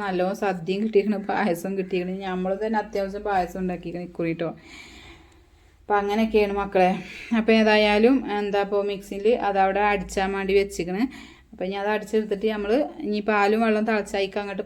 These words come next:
പാർന്ന് കൊടുക്കുക ട്ടോ. അപ്പോൾ ഇത് പാരുമ്പോൾ നമ്മൾ നല്ലോണം ഒന്ന് ഇളക്കി കൊടുക്കണം ട്ടോ. അല്ലെങ്കിൽ അത് പൊടി മാതിരിയല്ലേ, അല്ലെങ്കിൽ അങ്ങനെ കട്ട കുത്തി നിൽക്കും. അപ്പോൾ അതാക്കണ് ഇനി ഒരു വട്ടം കൂടി അടിച്ചാണ്ട്, അപ്പോൾ അതും കൂടി അങ്ങോട്ട്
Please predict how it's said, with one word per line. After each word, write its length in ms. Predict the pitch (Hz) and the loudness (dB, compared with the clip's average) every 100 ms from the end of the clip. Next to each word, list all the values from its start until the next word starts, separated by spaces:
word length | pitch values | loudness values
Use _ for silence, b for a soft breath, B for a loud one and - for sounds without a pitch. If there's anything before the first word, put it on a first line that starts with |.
| 214 | 0
പാർന്ന് 280 | 202 180 185 | 2 0 -4
കൊടുക്കുക 260 | 165 175 175 | -4 -4 -2
ട്ടോ. 100 | 185 180 - b b b b b - - b b b b b b b b b 208 | -2 -4 -10 b b b b b -20 -20 b b b b b b b b b 2
അപ്പോൾ 160 | 233 | 4
ഇത് 80 | 233 247 | 6 8
പാരുമ്പോൾ 360 | 262 240 233 254 | 8 8 6 4
നമ്മൾ 160 | 247 240 247 | 4 4 4
നല്ലോണം 280 | 226 220 233 | 4 4 4
ഒന്ന് 120 | 240 226 | 2 0
ഇളക്കി 200 | 220 208 | 0 2
കൊടുക്കണം 340 | 226 214 196 196 | 2 2 0 2
ട്ടോ. 80 | 202 196 | 2 2
അല്ലെങ്കിൽ 280 | 190 208 208 | 0 -2 0
അത് 120 | 220 247 - - 185 | 0 0 -6 -14 -2
പൊടി 220 | 202 190 208 | -2 0 -2
മാതിരിയല്ലേ, 440 | 214 196 190 196 190 175 | -2 -2 0 2 2 0
അല്ലെങ്കിൽ 280 | 175 185 185 | -2 -2 -2
അങ്ങനെ 200 | 185 190 196 | -2 -4 -6
കട്ട 180 | 196 202 208 | -6 -4 -4
കുത്തി 220 | 196 190 190 | -4 -6 -6
നിൽക്കും. 280 | 175 185 208 - | -8 -10 -10 -12
അപ്പോൾ 160 | 185 175 | -8 -4
അതാക്കണ് 360 | 175 - 185 226 B B B B | -4 -6 -8 -8 B B B B
ഇനി 140 | 196 202 208 | -6 0 2
ഒരു 100 | 202 | 4
വട്ടം 200 | 208 196 185 | 2 0 -2
കൂടി 140 | 190 208 | 0 0
അടിച്ചാണ്ട്, 500 | 185 185 185 185 180 196 | 0 -2 -2 -2 -2 -2
അപ്പോൾ 140 | 190 175 | -2 -2
അതും 160 | 170 175 | -2 -4
കൂടി 120 | 180 190 | -4 -4
അങ്ങോട്ട് 260 | 185 190 | -2 2